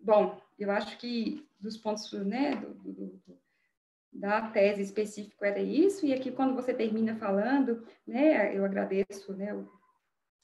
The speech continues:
a, as informações sobre a robustez da tese e sobre, aqui, para a questão da avaliação de tecnologia, né, eu queria até informar que esses resultados, eles serão apresentados para a, na,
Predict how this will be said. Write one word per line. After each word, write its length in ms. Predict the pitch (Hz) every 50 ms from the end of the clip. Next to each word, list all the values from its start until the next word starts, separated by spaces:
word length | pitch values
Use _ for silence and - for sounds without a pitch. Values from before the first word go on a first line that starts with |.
| _ _ -
a, 420 | 190 190 185 180 180 180 175 180 190 - _ _ _ -
as 80 | -
informações 720 | 196 196 196 196 190 180 180 180 - - - 269 294 302
sobre 180 | 302 254 214 214
a 20 |
robustez 420 | 208 208 196 185 - - - 196 190
da 80 | 190
tese 640 | 190 - - - 202 214 254 294 302 302 311 302 - - - - _ -
e 120 | 254 262
sobre, 800 | - - 254 233 226 214 233 233 226 226 220 220 208 196 196 202 202 202 -
aqui, 300 | 190 196 196 - 214 220
para 200 | 226 220 208 208
a 40 | 202
questão 240 | - 214 196 - 208
da 80 | 214
avaliação 600 | 208 196 208 208 208 190 196 196 - 214 202 202
de 120 | 202 - -
tecnologia, 880 | - 190 196 202 202 190 190 190 185 185 185 196 240 277 330 359 339
né, 200 | 294 285 - 392 - - - - - _
eu 80 | - 202
queria 180 | 208 208 208 202
até 160 | 202 214 214
informar 380 | 220 220 247 220 214 202 208
que 420 | 220 - 226 220 208 202 - - _ -
esses 180 | 202 208 -
resultados, 440 | 220 214 202 190 - 214 202 202 202
eles 120 | 208 202
serão 420 | - 220 196 196 202 214 - 269 285
apresentados 840 | 262 - 226 220 208 202 196 196 196 190 202 233 262 269 262 - -
para 600 | - 214 196 196 196 202 196 190 180 175 175 - - - _ _ _ _
a, 600 | - 190 190 185 190 202 196 180 185 - 196 202 196
na, 380 | 196 190 180 185 180 180 180